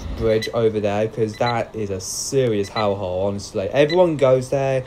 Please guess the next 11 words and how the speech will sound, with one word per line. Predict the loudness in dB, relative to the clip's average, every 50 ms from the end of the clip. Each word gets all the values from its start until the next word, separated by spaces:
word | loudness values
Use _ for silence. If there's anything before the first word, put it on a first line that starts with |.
| -8 -12 -6 -2
we | 0 2 4
all | 4 4 2
spawn | 0 -4 -4 0 2 2 2 2 0
there, | -2 -4 -2 -2 -2 -2 -2 -2 -4 -6 -8 -12 -18 -20 -20 -20 -18 -12 -6
and | -4 -2 -2
it | -2 -4 -6 -4
just | -2 0 0 -2 -2 -10
kills | -12 -6 0 2 2 2 2 0 -2
the | -4
game | -4 -2 -2 -2 -2 -4
off, | -4 -6 -8